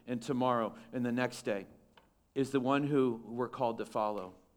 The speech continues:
And so I just pray, I pray specifically for the men in this room that we would be committed to just following Jesus today,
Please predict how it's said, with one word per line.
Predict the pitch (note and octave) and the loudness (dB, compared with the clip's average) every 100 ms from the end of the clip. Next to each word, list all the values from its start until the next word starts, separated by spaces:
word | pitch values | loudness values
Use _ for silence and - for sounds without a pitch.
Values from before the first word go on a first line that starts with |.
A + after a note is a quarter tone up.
| _ _ _ _ _ _ _ _ _ _ _ _ _ | _ _ _ _ _ _ _ _ _ _ _ _ _
And | C#3 | -6
so | C3+ F3+ | 2 8
I | D#3 | 8
just | E3+ F3 - | 6 0 2
pray, | E3 D3+ B2 - - | 4 4 2 -4 4
I | D3+ | 4
pray | - F3+ | 8 6
specifically | F3 D#3+ F3+ D#3+ E3+ D#3+ | 6 0 2 2 4 2
for | C#3 D3+ | 2 2
the | C#3 | 4
men | C3+ C#3 C#3+ | 4 4 4
in | B2+ | 2
this | B2 C#3+ | 0 0
room | C3+ A#2 - - A#2+ | 0 0 -4 -14 6
that | C#3 C3+ | 6 8
we | D#3 | 6
would | F3 | 6
be | D#3+ | 6
committed | D#3+ D#3+ D3 C#3+ C#3 | 2 2 4 4 2
to | C3 | -2
just | A2+ C3+ - | 0 -2 0
following | C#3 B2+ C3+ C3+ B2+ | 2 4 4 2 0
Jesus | B2 A#2+ A#2 A2+ | 0 -2 -2 -8
today, | - C#3 A#2+ A2 G#2+ | -6 -2 2 4 2